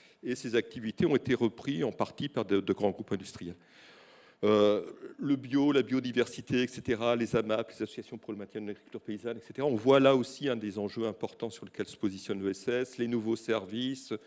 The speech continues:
des enjeux aussi, euh, face au, au, au capitalisme, euh, à un capitalisme débridé, à une spéculation, à des, des cours de la bourse qui n'ont, qui n'ont plus tellement de sens avec l'économie réelle. Euh, là, on voit, euh,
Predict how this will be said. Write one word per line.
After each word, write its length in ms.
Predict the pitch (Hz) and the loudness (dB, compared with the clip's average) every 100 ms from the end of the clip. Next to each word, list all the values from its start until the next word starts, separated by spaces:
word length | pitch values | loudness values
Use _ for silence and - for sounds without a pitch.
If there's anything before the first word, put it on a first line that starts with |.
| - _ _ _ _ | -18 _ _ _ _
des 220 | 120 147 | 0 0
enjeux 260 | 160 143 180 | 0 0 2
aussi, 440 | 160 - - 156 | 2 0 -8 -2
euh, 120 | 151 139 - - | 0 0 -4 -18
face 400 | - 147 147 - | -2 -2 0 -2
au, 40 | |
au, 540 | 139 135 135 139 131 127 | 0 0 0 -2 -2 -4
au 80 | 147 | -4
capitalisme, 800 | - 139 143 143 147 214 214 - | -2 -2 -2 -2 -2 -4 -10 -4
euh, 480 | 107 107 110 110 107 | -2 0 -2 -4 -6
à 80 | 110 - _ - | -8 -14 _ -12
un 80 | 107 | -6
capitalisme 720 | 127 120 123 127 127 - 123 | -4 -4 0 0 0 -6 -6
débridé, 600 | 113 120 95 135 151 190 | -4 -4 -4 -6 -4 -2
à 40 | 127 | -2
une 160 | 113 | -6
spéculation, 1000 | 104 - 131 - 131 120 - - 151 147 | -12 -6 -6 -2 0 0 -2 -8 -6 -4
à 80 | 123 | -4
des, 180 | 104 110 | -4 -8
des 140 | 110 | -10
cours 180 | 113 143 | -8 -6
de 80 | 120 | -4
la 140 | 117 | -2
bourse 300 | 107 120 117 | -2 -4 -8
qui 120 | - 110 | -10 -8
n'ont, 160 | 104 - _ _ | -8 -10 _ _
qui 100 | 110 | -12
n'ont 80 | |
plus 280 | 104 - 135 | -10 -10 -10
tellement 260 | - 117 110 | -8 -8 -10
de 60 | |
sens 320 | - 135 123 - | -12 -12 -10 -8
avec 200 | 110 - | -6 -6
l'économie 440 | 113 120 120 117 | -4 -2 -2 -4
réelle. 400 | 117 131 180 139 - - - - _ | -4 -2 -2 -4 -10 -20 -20 -20 _
Euh, 180 | - 104 | -4 0
là, 160 | 107 127 | 2 4
on 120 | 123 | 2
voit, 400 | 113 127 131 127 | 2 4 4 6
euh, 120 | 110 | 4